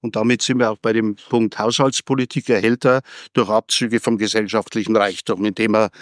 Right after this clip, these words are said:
einen bestimmten gesellschaftlichen Reichtum, einen bestimmten Teil für sich in Anspruch nimmt, das einzieht per Zwangsgesetz und darauf beruht im Grunde staatliches Handeln nach innen und außen. Äh,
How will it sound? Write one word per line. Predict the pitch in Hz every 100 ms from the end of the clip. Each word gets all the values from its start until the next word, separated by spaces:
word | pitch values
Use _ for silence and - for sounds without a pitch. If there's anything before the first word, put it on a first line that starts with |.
| - -
einen | 110
bestimmten | 110 - - 262 127 113 101
gesellschaftlichen | - 98 110 123 110 - 113 104
Reichtum, | 107 104 - -
einen | 117
bestimmten | 110 117 110
Teil | 110 113 135 -
für | - 120
sich | - 147 - - _ _ _ _ _ _ _ -
in | 135
Anspruch | 117 131 - 143 135
nimmt, | 139 143 - -
das | 110 -
einzieht | - 120 135 - 151 156 - _ -
per | 101
Zwangsgesetz | - 127 117 - 139 123 143 147 - - - - - - -
und | 123 110 - - - _
darauf | 135 120 123
beruht | - 110 127 147
im | 127 117
Grunde | 113 113
staatliches | - 110 110 127 113 104
Handeln | 107 110 123
nach | 117 -
innen | 120 113 104
und | 98
außen. | 104 107 - 147 156 _ - - - - -
Äh, | 113 110 104